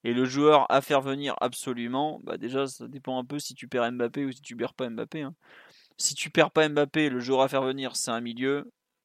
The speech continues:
Euh, dans l'idéal, un, un Tchouaméni ou un Pogba, je cracherais, mais alors sûrement pas dessus, évidemment, hein.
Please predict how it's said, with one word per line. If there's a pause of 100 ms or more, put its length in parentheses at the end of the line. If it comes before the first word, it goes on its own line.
(460)
Euh,
dans
l'idéal,
un, (640)
un
Tchouaméni
ou
un
Pogba,
je
cracherais,
mais
alors
sûrement
pas
dessus,
évidemment,
hein.